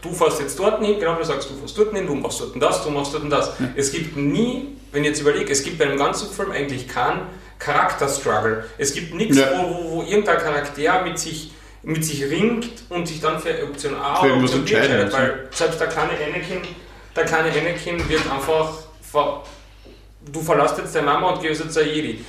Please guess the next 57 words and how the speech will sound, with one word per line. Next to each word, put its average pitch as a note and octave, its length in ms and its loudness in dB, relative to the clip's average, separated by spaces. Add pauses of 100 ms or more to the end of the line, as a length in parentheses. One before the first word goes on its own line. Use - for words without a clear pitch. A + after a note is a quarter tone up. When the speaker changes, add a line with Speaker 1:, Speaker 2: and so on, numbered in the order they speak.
(100)
Speaker 1:
Es - 140 -4
gibt E3 180 -8
keine - 260 2
Minuten, E3 260 4
Speaker 2:
Ja. G3 60 -4
Speaker 1:
wo F3 80 -4
er D3 180 2
überlegt C#3+ 260 0
hat, E3 160 0
okay, A3+ 260 2
passt, F#3 280 0
ich D3 80 -10
geh D3 80 -4
mit D3+ 280 -4
und D#3 200 -6
läuft D3 300 2
mit D#3+ 200 -2
und D3+ 140 -6
dreht D#3 180 0
sich C#3+ 140 -4
einmal D#3 180 0
noch - 160 -2
kurz D3 200 -4
um. F3 420 -6
Speaker 2:
Ja, C3 340 2
und C#3 160 4
Speaker 1:
John D#3 200 4
Speaker 2:
das D3+ 120 2
Speaker 1:
Williams E3 200 4
Speaker 2:
war's, - 80 0
ja. D#3 80 0
Speaker 1:
Musik D#3 320 -2
und C#3 140 -2
schön D3 300 2
und C3 160 -6
fertig. A2+ 300 0 (560)
Aber B2+ 120 0
es C3 140 0
gibt D3 220 -8
nie E3+ 480 -2
irgendwas, E3+ 540 2
wo C#3+ 240 -6
irgendein F#3 320 4
Charakter D3 580 2
mit D#3+ 120 0
sich B2 300 -8
ringt G3+ 380 0 (1400)
und E3 340 2
irgendwie F#3 520 -4
eine D3 100 2
Entscheidung F3 480 2
treffen C#3+ 280 -2
muss, E3 220 -4
die A#2 80 -12
ihn E3+ 220 -4
halt E3 180 2
einfach D#3 460 2